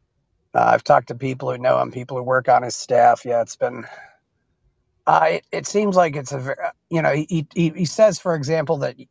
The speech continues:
you know, ri-, you know, these aren't, you know, you don't have a right to things. And I, I think he's a pretty philosophically consistent campaign. I, uh, you know, it's, uh, he's, he calls the Pope a communist, which is, which is true, unfortunately, you know.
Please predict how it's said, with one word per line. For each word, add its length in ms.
you 180
know, 220
ri-, 260
you 120
know, 100
these 240
aren't, 180
you 180
know, 60
you 160
don't 140
have 160
a 60
right 280
to 100
things. 380
And 100
I, 220
I 180
think 240
he's 240
a 80
pretty 300
philosophically 800
consistent 560
campaign. 480
I, 200
uh, 240
you 140
know, 220
it's, 440
uh, 160
he's, 260
he 180
calls 320
the 100
Pope 260
a 80
communist, 720
which 240
is, 280
which 180
is 100
true, 300
unfortunately, 720
you 100
know. 180